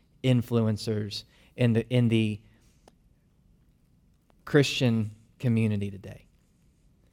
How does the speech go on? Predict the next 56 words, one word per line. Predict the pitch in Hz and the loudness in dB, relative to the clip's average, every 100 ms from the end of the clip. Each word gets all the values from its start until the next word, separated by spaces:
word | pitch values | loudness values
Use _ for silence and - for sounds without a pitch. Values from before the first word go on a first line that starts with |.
| _ _ _ _ _ | _ _ _ _ _
And | 120 | -4
Jude | 110 151 170 | 4 8 8
addresses | 123 147 165 - 127 | 8 8 6 6 4
that | 127 117 - | 6 6 4
clearly. | 180 180 165 127 120 | 8 10 10 8 6
And | 120 | 4
so | - 131 | 6 6
when | 127 | 6
he | 147 | 4
says, | 139 - 185 156 135 139 - - - - - - - _ _ _ _ _ - | 2 6 10 10 10 6 -2 -18 -18 -18 -20 -20 -20 _ _ _ _ _ 4
uh, | 139 139 135 | 8 10 10
"I'm | 127 - - - - 147 | 6 -2 -8 -14 0 8
writing | 170 165 | 10 8
that | - | 8
you | 165 | 6
appeal, | 135 - 190 175 156 | 6 6 8 10 10
that | 127 | 6
you | 147 | 2
contend | - 139 160 147 | 2 4 4 6
earnestly | 151 160 156 151 | 6 8 6 6
for | 139 143 | 6 6
the | 127 | 6
faith | - 160 139 | 8 8 8
you | 143 | 6
heard | 147 | 6
me | 147 | 6
share | 135 139 | 6 6
Sunday." | 127 180 160 | 6 6 8
Well, | 135 139 | 8 8
we | |
gotta | 143 175 160 | 8 8 8
know | 143 | 8
what | 151 156 | 10 8
on | 147 | 8
earth | 147 139 | 4 2
the | |
faith | - 143 135 - | 4 6 6 8
is, | 135 143 127 | 8 8 6
because | 135 139 | 2 4
it's | 131 160 | 4 6
really | 170 156 | 8 8
hard | 147 156 | 8 6
to | 143 | 6
contend | - 135 - 175 190 | 2 -2 4 4 4
for | 151 | 2
something | - 135 131 139 | 4 4 4 4
if | 139 | 4
we're | 147 156 | 6 8
not | 147 151 165 | 8 6 6
really | 160 160 147 | 8 8 8
totally | 165 160 143 131 | 8 8 8 8
sure | - 180 160 135 | 6 6 8 8
what | 139 160 | 8 8
we're | 156 151 | 6 4
contending | 147 143 190 175 135 | 4 2 4 6 2
for. | - 113 95 | 0 -6 -6